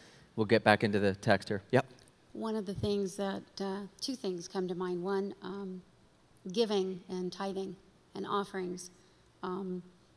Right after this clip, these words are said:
Speaker 2: I struggled my whole life with financials, including when I was married, and I, I used to say, "No matter what," now I bless, I was blessed by benevolence with my
Speaker 1: Yeah.
Speaker 2: church,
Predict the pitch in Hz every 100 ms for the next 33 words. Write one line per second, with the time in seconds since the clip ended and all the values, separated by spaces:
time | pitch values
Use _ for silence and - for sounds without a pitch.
0 | - - - - 190 - 208 202 185 180
1 | 175 196 185 180 - 180 - 185 185 185
2 | 175 185 175 180 175 175 185 180 175 185
3 | 180 175 180 180 175 170 - 185 185 185
4 | - - - - - - _ _ - _
5 | - - - _ _ _ - 190 214 202
6 | - 196 196 214 - 190 185 175 175 180
7 | 190 196 185 185 - - - - - 185
8 | 180 - 190 202 180 190 185 180 175 180
9 | 165 190 180 - - 185 170 190 185 196
10 | 185 214 - - - 196 175 - 110 -
11 | - -